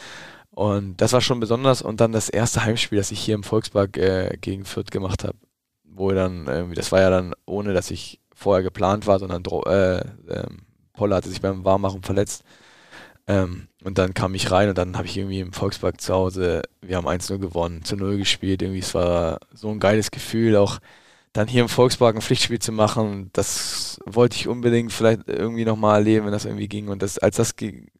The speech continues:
geklappt hat und danach, dann war ich nochmal so, okay, ich hab Bundesliga gespielt, ich hab im Volkspark ein Spiel gemacht, wir haben gewonnen, also, ähm, ja, ich, ich hab doch, äh, ein paar Erlebnisse, die ich, äh,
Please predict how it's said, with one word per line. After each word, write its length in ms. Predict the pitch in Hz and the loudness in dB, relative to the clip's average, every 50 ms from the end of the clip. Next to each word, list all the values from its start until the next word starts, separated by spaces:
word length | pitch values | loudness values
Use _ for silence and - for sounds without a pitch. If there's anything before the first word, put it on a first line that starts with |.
| _ _ | _ _
geklappt 400 | - - - - 120 - - - | -12 -6 0 0 0 0 2 2
hat 160 | 110 104 - | 2 2 2
und 300 | 101 101 98 101 _ - _ - - - - - - - - - | 0 -4 -6 -12 _ -20 _ -20 -20 -16 -16 -14 -16 -14 -2 0
danach, 340 | 104 104 107 107 113 113 | 0 4 4 4 4 4
dann 180 | - 107 98 98 | 4 2 2 4
war 120 | 92 101 101 | 6 4 4
ich 120 | 98 101 | 4 2
nochmal 240 | 104 104 101 98 95 | -2 -2 0 0 0
so, 140 | 95 95 90 | 0 -2 -4
okay, 320 | - - - 127 131 - _ _ - _ - - - - - _ | -2 0 2 0 0 0 _ _ -20 _ -20 -20 -20 -20 -20 _
ich 100 | - - | -6 -6
hab 100 | - - | -6 0
Bundesliga 340 | - 147 156 147 135 135 113 | 0 2 2 4 4 4 4
gespielt, 380 | 113 113 - - 123 123 120 110 | 6 4 2 4 6 4 4 4
ich 160 | 107 - 127 | 2 2 2
hab 100 | 117 - _ - - - - - - | 2 2 _ -20 -18 -16 -16 -10 -6
im 140 | 120 135 131 | -6 -4 -2
Volkspark 440 | - - 127 117 - - 117 110 110 | 4 6 6 6 6 2 0 0 2
ein 40 | |
Spiel 200 | - - - 123 | 0 -2 0 0
gemacht, 260 | 123 120 110 107 107 - | 0 2 2 0 2 4
wir 80 | 113 | 4
haben 120 | 113 113 113 | 4 4 2
gewonnen, 500 | 110 98 107 113 117 123 117 110 95 98 | 0 4 6 4 4 4 0 -8 -10 -6
also, 460 | - 101 101 110 107 104 101 101 101 92 _ _ _ _ _ _ _ _ _ _ _ - 98 | -8 -6 -4 -2 -2 0 0 -2 -4 -6 _ _ _ _ _ _ _ _ _ _ _ -10 -6
ähm, 520 | 95 98 95 95 95 92 92 95 - - - - | -2 -2 0 -2 -2 -4 -8 -12 -14 -18 -18 -6
ja, 300 | - - 87 - - - _ _ _ _ | -2 -2 -2 -2 -2 -8 _ _ _ _
ich, 380 | - - - - - - - _ | -12 -10 -10 -10 -10 -12 -20 _
ich 200 | _ - - - | _ -12 -6 -4
hab 140 | 113 - - | -4 -2 2
doch, 240 | - 107 98 - 104 | 0 0 2 2 2
äh, 320 | 101 101 101 98 95 98 - - | 4 4 4 4 2 0 -4 -8
ein 80 | - - | -12 -12
paar 180 | - - 101 101 | -2 2 4 4
Erlebnisse, 540 | 104 107 107 - - 104 98 - 107 98 92 | 6 4 2 0 0 -6 -6 -2 -4 -4 -4
die 120 | 92 95 | -4 -8
ich, 200 | 95 98 - - | -8 -6 -6 -6
äh, 140 | - - | -6 -6